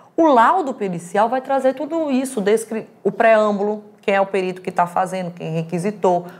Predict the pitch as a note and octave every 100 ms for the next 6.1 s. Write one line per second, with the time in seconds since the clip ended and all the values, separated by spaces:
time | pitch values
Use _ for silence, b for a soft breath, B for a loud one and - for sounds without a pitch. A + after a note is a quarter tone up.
0 | B A3+ A3+ A3 - G3+ F#3 F3 F#3+ F#3+
1 | A3+ A3 A3 G3+ G3+ F#3+ F#3+ F3 F3+ F3+
2 | F#3+ F#3 E3+ E3 D#3+ E3+ E3 G#3 E3+ E3+
3 | E3 D#3+ E3+ E3+ F3+ F3 B B B B
4 | A3 A3 A3 G3 G#3 - G3+ F#3 F#3 G3
5 | F#3+ F3 F3 F3 F#3 E3+ G3+ F#3 F3 F3